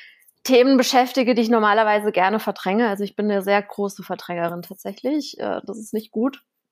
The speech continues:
weil ich komme damit zwar gut durch den Tag, aber das sind dann so Sachen, die mich nachts irgendwie wach halten. Und, äh, ich stell mich jetzt diesen verdrängten Themen so nach und nach, eins nach dem anderen. Und wen es interessiert, ich hab dazu einen Post gemacht bei Instagram.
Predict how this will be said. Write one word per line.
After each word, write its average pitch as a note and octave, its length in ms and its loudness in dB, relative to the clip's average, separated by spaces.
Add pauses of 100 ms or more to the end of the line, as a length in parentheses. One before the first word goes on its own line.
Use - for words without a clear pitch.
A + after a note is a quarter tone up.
(320)
weil F3+ 300 0
ich - 120 -12
komme G3 140 -4
damit F#3 260 -4
zwar A3 140 -6
gut G3 180 -10
durch F#3 120 -12
den E3+ 120 -16
Tag, F#3+ 280 0
aber E3 300 -4 (720)
das - 120 -20
sind F3+ 100 -8
dann E3+ 80 -6
so E3+ 80 -8
Sachen, F3 240 -6
die F3 80 -6
mich E3 100 -10
nachts E3+ 260 -10
irgendwie E3 260 -8
wach - 180 -8
halten. F#3 360 -6 (600)
Und, D#3+ 380 -4
äh, D3+ 260 -4
ich - 80 -10
stell F#3+ 240 2
mich G#3+ 180 2
jetzt - 280 -4
diesen F3+ 180 -4
verdrängten F#3 560 -6
Themen F#3 500 0
so D#3 140 -6
nach D#3 300 -2
und D#3+ 140 -8
nach, D3+ 460 0
eins D#3+ 240 -6
nach E3+ 140 -12
dem - 180 -12
anderen. D#3 640 -4 (1000)
Und F3 180 -6
wen F3 140 -2
es F3 100 -6
interessiert, F3 380 -6
ich - 60 -12
hab F#3 80 -8
dazu - 200 -12
einen A#3 60 -12
Post G#3+ 240 -2
gemacht F3+ 200 -8
bei - 80 -6
Instagram. F3 540 -10